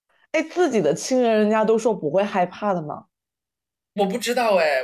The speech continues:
Speaker 2: 我不知道就是到时候就那种情况了是个什么样，可能那个环境也比较紧张，然后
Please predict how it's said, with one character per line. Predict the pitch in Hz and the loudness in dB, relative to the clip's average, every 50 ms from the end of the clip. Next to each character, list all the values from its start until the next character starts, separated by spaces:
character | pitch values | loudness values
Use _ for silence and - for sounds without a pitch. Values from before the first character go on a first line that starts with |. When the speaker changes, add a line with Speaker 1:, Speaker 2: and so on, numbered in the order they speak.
| 156 | -4
Speaker 2:
我 | 175 180 | -8 -10
不 | 196 208 | -10 -8
知 | 214 226 | -4 -2
道 | 220 208 | -2 -2
就 | 190 185 202 196 | -2 -4 -6 -8
是 | 190 190 | -8 -8
到 | 185 196 196 185 | -6 -4 -4 -4
时 | 185 - 160 | -4 -6 -12
候 | - 170 165 156 147 143 _ _ _ _ _ _ _ _ _ _ _ _ _ _ _ _ _ _ _ _ _ _ | -14 -12 -12 -12 -12 -12 _ _ _ _ _ _ _ _ _ _ _ _ _ _ _ _ _ _ _ _ _ _
就 | - 185 180 165 185 | -16 -16 -16 -14 -10
那 | 202 185 | -8 -6
种 | 180 151 139 | -6 -6 -8
情 | - - 127 123 123 | -8 -10 -12 -12 -12
况 | - 175 156 | -12 -10 -8
了 | 143 | -8
是 | 143 - 165 | -10 -10 -12
个 | 160 165 | -12 -12
什 | 147 - 127 | -12 -12 -12
么 | 123 | -12
样， | 127 143 | -12 -10
可 | - 151 | -10 -12
能 | 139 147 151 165 175 _ _ | -12 -12 -12 -14 -16 _ _
那 | _ 202 196 | _ -8 -6
个 | 180 170 | -6 -6
环 | - - 123 131 | -8 -8 -10 -10
境 | 165 170 | -10 -10
也 | 156 | -12
比 | 156 - | -12 -10
较 | 143 143 156 | -8 -8 -8
紧 | 151 - - 131 113 113 117 | -8 -10 -12 -14 -14 -16 -14
张， | 120 123 123 127 - - _ | -10 -8 -8 -8 -10 -16 _
然 | - 147 | -14 -10
后 | 156 147 135 - | -8 -8 -8 -8